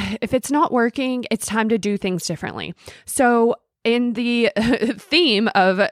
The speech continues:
prioritizing yourself, join us for coaching.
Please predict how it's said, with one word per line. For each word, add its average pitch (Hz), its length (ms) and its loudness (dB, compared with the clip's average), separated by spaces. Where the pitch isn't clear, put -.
prioritizing 220 760 2
yourself, 175 540 0
join 330 440 2
us 277 300 0
for 233 180 2
coaching. 180 600 -4